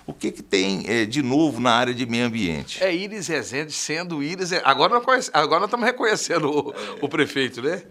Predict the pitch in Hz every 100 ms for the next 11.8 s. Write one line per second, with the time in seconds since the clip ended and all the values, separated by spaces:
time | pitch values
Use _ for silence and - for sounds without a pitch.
0 | - 95 - - 95 147 139 131 127 120
1 | 123 123 101 101 214 160 151 131 175 190
2 | 196 190 180 175 156 127 123 110 135 165
3 | - - - - 143 - - 175 165 151
4 | 139 131 131 127 117 107 98 95 78 -
5 | - 139 151 165 160 151 147 - 110 -
6 | 185 180 151 147 147 - 123 120 117 131
7 | 156 139 120 127 123 113 110 104 90 80
8 | 76 - - - - - _ 143 147 208
9 | 190 190 165 - 110 127 127 117 117 110
10 | 95 82 - _ - 117 160 165 - 131
11 | - 104 90 113 131 110 87